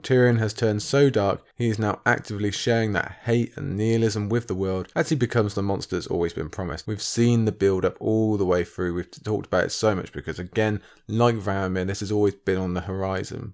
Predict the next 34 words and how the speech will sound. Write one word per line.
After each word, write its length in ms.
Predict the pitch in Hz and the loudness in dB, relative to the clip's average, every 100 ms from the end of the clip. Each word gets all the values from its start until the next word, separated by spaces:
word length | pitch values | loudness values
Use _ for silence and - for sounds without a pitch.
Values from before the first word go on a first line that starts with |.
| - | -8
We 140 | 104 | -6
knew 300 | 104 107 110 | -2 0 2
we 100 | 101 | 2
were 80 | 95 | 2
going 200 | 95 90 | 0 -4
to 100 | 95 | -6
wind 300 | 90 85 85 | -4 -2 -2
up 140 | 107 | -4
with 140 | 101 - | -4 -4
Dark 240 | 101 - | -4 -4
Tyrion, 380 | - 95 95 92 - | -4 -2 -2 -6 -8
so 120 | - | -6
a 80 | 76 | -2
major 320 | 90 107 - | 0 0 -2
part 200 | 95 87 | -4 -4
of 80 | 85 | -2
Valar 340 | 85 82 82 | -4 -2 -4
Arredis 400 | 87 90 90 - | -2 -2 -4 -8
and 120 | 85 | -10
Scraps 320 | - - - | -6 -6 -6
and 80 | - | -12
Scrolls 380 | - 90 87 78 | -4 -2 -2 -2
and 80 | 85 | -6
this 160 | 90 | -6
reread 320 | 82 82 82 - | -4 -4 -4 -6
project 400 | 85 78 - - | -4 -4 -4 -6
has 100 | 90 | -6
been 160 | 87 | -6
seeing 520 | 78 - 95 85 85 - - | -4 -2 0 0 -4 -10 -10
how 220 | - 85 | -6 -4
that's 180 | 80 - | -4 -4
been 180 | 82 | -8
built 220 | - - - | -6 -6 -6
up. 220 | - | -10